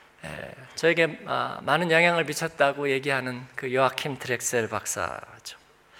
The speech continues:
어, 그런데 많이 만나지는 못했어요. 제 아내가 늘 얘기해요. "당신 집회 때마다 얘기하면서,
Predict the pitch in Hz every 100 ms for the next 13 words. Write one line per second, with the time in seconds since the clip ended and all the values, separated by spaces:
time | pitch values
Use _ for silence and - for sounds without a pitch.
0 | - - - - - - - _ _ _
1 | - 50 - - - - - _ - 180
2 | 190 196 185 165 - 180 - - _ _
3 | _ - - - 156 208 226 202 143 156
4 | 143 160 180 127 - 131 - 131 - -
5 | 151 151 147 151 143 139 127 139 143 151
6 | - - - - - - 147 160 180 -
7 | 196 220 220 202 185 175 170 156 151 143
8 | 135 -